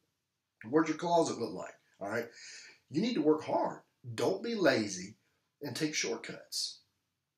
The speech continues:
all right? Um, now, there's a, you know, a fine line, hey, is being wise and doing something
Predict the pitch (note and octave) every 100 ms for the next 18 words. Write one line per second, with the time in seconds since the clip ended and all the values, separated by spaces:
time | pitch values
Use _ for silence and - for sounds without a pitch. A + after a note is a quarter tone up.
0 | - G2 A2+ C#3+ - C3+ A2+ G#2+ - -
1 | - - B2+ D#3 F3+ D#3+ B2 C3+ D#3 A2
2 | D3 C3+ C3+ E3+ B2 B2 A2 - A#2+ G2
3 | C3 C#3 A2+ G#2+ A#2 A#2+ A2 A#2+ A2 F#2+